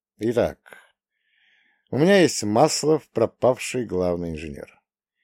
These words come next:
Некая Комарова, почему-то не имеющая подробного досье,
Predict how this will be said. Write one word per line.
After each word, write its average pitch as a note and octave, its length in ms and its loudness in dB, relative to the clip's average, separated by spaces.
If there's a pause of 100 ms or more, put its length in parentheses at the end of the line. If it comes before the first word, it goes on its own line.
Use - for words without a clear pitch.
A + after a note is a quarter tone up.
(260)
Некая F3 440 4
Комарова, B2 680 6
почему-то D#3+ 500 -4
не C3 240 0
имеющая A2 560 -2
подробного F2 640 -2
досье, C3+ 560 0